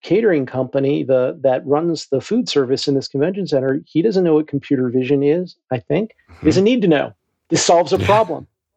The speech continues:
Speaker 1: And
Speaker 2: Yep.
Speaker 1: to me,
Speaker 2: <laughs>
Speaker 1: that's fantastic. The technology's become invisible, and it's s-, proliferating into every industry, every kind of application where you find electronic systems, and even places where you don't normally find electronic systems.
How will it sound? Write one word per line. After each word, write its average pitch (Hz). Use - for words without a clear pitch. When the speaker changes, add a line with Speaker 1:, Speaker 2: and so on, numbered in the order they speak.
Speaker 1:
And 156
Speaker 2:
Yep. 151
Speaker 1:
to -
me, -
Speaker 2:
<laughs> 156
Speaker 1:
that's 160
fantastic. 139
The 139
technology's 160
become 139
invisible, 151
and 151
it's -
s-, -
proliferating 147
into 131
every 175
industry, 135
every 147
kind 131
of 143
application 139
where 123
you 120
find 131
electronic 131
systems, 190
and 151
even 202
places 135
where 135
you 123
don't 254
normally 127
find 127
electronic 131
systems. 127